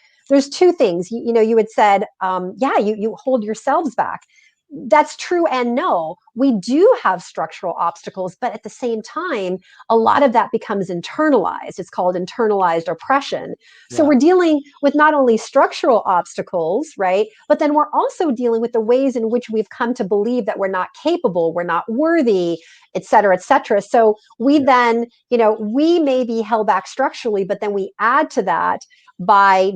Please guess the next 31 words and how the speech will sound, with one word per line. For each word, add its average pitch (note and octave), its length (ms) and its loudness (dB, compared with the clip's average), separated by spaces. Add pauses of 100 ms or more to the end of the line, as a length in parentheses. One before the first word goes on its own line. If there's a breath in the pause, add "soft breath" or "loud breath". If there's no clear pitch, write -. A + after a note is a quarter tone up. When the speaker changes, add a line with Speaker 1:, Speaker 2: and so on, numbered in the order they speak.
Speaker 1:
doubting A#3+ 420 4
ourselves, F3+ 640 -2
diminishing G#3+ 560 -4
ourselves F3 720 -4
based C#4 480 0
on G3+ 380 -6
the G3 300 -6 (280 soft breath)
cultural B3+ 560 0
narrative A3 800 0 (260 soft breath)
that A3 160 2
we're F#3+ 160 -2
internalizing. F#3 960 -2
And G#3 100 -6
so G#3+ 420 2 (320 soft breath)
one C4+ 220 2
of E4 80 2
the E4+ 60 0
things A#3+ 220 -2
that G#3 100 -4
I G3 80 0
do G3+ 220 0
in G3 60 -4
my F3 140 -2
work C#4+ 360 -2
is F#3+ 120 -2 (120)
I G3 100 -4
do C4+ 320 0
all G#3 160 2
the F#3 120 -4
inner C#4 300 -6
work, F3+ 280 -6